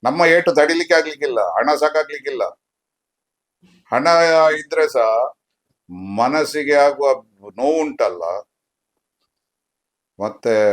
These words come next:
ಅದು ಭಾರಿ ಕಷ್ಟ. ಈಗ ನಾವು ನೋಡಿ,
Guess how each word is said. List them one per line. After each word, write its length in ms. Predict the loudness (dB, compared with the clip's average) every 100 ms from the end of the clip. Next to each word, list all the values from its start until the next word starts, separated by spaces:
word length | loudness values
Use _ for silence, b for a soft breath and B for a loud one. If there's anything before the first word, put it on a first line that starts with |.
| 0 -4 -8 -12 -18
ಅದು 420 | -8 -6 -6 -8 -4
ಭಾರಿ 180 | -2 -2 -2
ಕಷ್ಟ. 220 | -6 -4 -4 -4 _ _ _ _ _ _ _ _ _ _ -8
ಈಗ 60 |
ನಾವು 300 | 0 2 2
ನೋಡಿ, 300 | 2 -2 -2